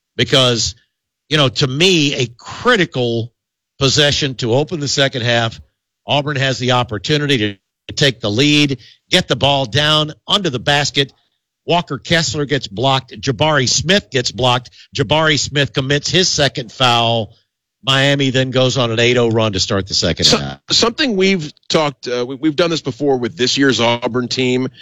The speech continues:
Speaker 2: and in general, we, when we're watching an event, and we'll say, "Wow, it's, it's almost, it's good news for this team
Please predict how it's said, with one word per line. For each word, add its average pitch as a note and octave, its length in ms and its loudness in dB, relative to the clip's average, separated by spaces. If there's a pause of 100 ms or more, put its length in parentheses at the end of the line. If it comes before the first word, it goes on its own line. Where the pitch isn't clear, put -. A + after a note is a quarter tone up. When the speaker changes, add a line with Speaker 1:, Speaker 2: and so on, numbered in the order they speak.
(180)
Speaker 2:
and A#3 260 2
in D#3+ 160 0
general, A#2+ 420 0
we, G2+ 100 -4
when A2 140 -8
we're A2+ 100 -2
watching B2 380 0
an G#2 80 0
event, G2 400 0 (440)
and B2 160 4
we'll A#2 80 4
say, A2+ 580 0 (460)
"Wow, B2+ 380 2
it's, A#2 280 -6
it's B2 220 0
almost, E3 500 -2 (480)
it's - 180 -4
good F3 360 0
news D#3 480 2
for - 160 -4
this C3 240 2
team A#2+ 560 0